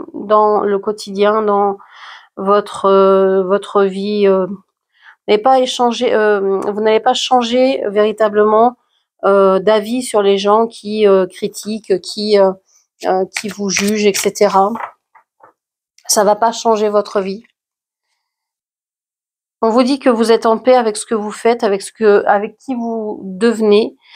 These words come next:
euh, avec, euh, avec vous, avec vos potentiels, avec ce que vous développez.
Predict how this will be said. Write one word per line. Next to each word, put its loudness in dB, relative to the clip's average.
euh, 4
avec, -2
euh, 2
avec 0
vous, 0
avec 0
vos 0
potentiels, -2
avec 0
ce -14
que -6
vous -8
développez. 0